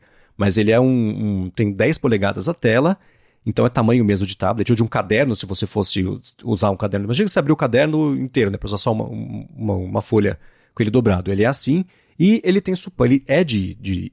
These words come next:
e-ink, né, a tecnologia de, de, de tinta digital, basicamente, né? Só que ele tem suporte completo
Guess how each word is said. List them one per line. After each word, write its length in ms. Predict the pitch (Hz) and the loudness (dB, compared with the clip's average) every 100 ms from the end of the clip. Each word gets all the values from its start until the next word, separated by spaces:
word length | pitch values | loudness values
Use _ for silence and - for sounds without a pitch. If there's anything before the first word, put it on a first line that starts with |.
| - | 2
e-ink, 460 | 120 113 220 - | 4 4 2 -2
né, 80 | 95 | -6
a 40 | |
tecnologia 680 | 101 104 - 101 98 87 98 | -6 -6 -4 0 0 0 -4
de, 260 | 92 90 92 | -4 -8 -10
de, 360 | 87 90 90 90 | -12 -12 -14 -10
de 120 | 95 | -8
tinta 320 | - 120 123 | -2 -2 0
digital, 400 | 92 98 - 131 | -2 -2 -2 -2
basicamente, 520 | 113 92 - 110 190 131 | 0 -4 -4 -2 -2 -2
né? 140 | 143 - _ _ _ | -4 -8 _ _ _
Só 380 | - - - 202 | -2 2 4 2
que 100 | - | 2
ele 160 | 208 214 | 0 0
tem 320 | - 165 175 | 0 0 2
suporte 560 | - 208 - 123 127 | 0 -2 2 2 0
completo 720 | 156 170 175 113 120 - 190 | -2 -4 0 0 -2 -2 -2